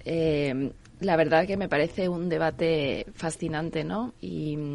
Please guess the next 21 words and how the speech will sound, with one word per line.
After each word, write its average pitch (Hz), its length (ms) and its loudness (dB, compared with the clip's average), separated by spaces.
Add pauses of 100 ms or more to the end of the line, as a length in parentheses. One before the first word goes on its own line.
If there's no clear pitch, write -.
(500)
y 156 120 -4
que 147 260 2
también 151 380 0
tiene 175 200 0
la 160 160 6
perspectiva 165 600 0
de 160 160 2
cómo 165 320 -2
uno, 165 420 -2
de 160 180 0
forma 156 580 -2
personal, 156 520 -2
vive 156 260 2
el 147 80 -2
estado 147 420 0
de 147 100 0
las 143 220 -6
autonomías 143 640 -4
como 143 280 -6
ciudadano, 147 540 -4
¿no? 190 200 -6